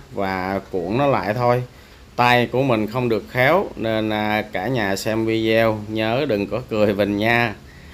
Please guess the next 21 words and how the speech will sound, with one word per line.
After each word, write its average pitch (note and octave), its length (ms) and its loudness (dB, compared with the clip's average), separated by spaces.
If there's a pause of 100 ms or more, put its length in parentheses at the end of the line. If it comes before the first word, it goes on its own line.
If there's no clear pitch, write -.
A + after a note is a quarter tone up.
(140)
Mình, G2 220 -2
à, F#2+ 360 -2
cũng A2+ 180 -4
vụng G2 240 -2
về G2 300 2
lắm A#2+ 260 -2
chứ D3 140 -6
không G#2+ 180 -6
có A#2 120 -2
được, F#2 300 -2
à, F2 480 -4
khéo A2 260 -2
tay G#2 300 0
đâu. G2+ 240 0 (460)
Mình G2 240 -2
chỉ G2 160 -2
rất C#3+ 220 -4
là A2+ 120 0
thích C#3+ 240 -4
nấu C3+ 180 0
ăn, B2 360 2